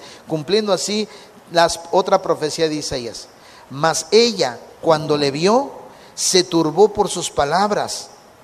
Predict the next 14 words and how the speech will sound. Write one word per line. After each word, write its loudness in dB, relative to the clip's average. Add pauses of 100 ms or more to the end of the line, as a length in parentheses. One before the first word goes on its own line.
(440)
La 2
palabra... 4 (540)
Eh, -4 (2000)
traduce 2
co-, -6
que -2
se -2
traduce 0
como -4
turbó, -2 (420)
es 0
el 0
verbo 2 (400)
ditarche, -4